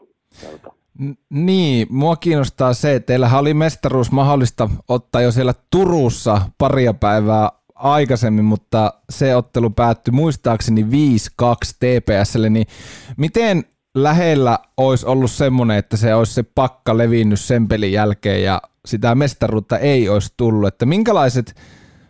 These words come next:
Speaker 2: palaverit piettiin joukkojen sisällä sen, sen vieraspelin jälkeen?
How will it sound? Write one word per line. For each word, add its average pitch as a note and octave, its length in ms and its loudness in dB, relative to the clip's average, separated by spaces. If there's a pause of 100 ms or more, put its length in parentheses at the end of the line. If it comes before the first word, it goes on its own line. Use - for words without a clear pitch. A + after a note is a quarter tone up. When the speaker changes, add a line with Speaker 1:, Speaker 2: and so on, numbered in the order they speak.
(540)
Speaker 2:
palaverit C3+ 560 0
piettiin A#2+ 420 0
joukkojen A#2+ 460 0
sisällä G#2 340 0
sen, G2 180 -4 (260)
sen A2 200 0
vieraspelin G#2 600 -2
jälkeen? F2 580 -8